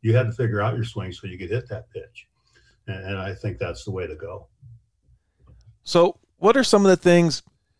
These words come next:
Speaker 2: you know, there's all this brand new technology out there and, and it's all great. And, and there's lots of good stuff to hitting,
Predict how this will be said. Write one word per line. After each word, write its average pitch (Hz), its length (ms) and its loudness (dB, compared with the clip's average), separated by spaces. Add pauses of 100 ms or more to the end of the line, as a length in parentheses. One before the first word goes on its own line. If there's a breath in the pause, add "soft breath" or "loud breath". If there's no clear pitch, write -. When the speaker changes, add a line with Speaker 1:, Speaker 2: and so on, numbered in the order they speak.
(560)
Speaker 2:
you 120 100 2
know, 120 100 6
there's 117 160 6
all 147 140 8
this 139 140 4
brand 113 280 2
new 110 100 2
technology 92 560 -6
out 85 160 -6
there 87 220 -6
and, 117 160 0
and 120 200 2
it's 123 160 -4
all 123 140 6
great. 104 440 -2
And, 98 100 -2
and 98 80 -4
there's 98 140 -6
lots 110 200 2
of 104 80 -12
good 98 120 0
stuff - 240 0
to 98 80 -8
hitting, 95 240 -2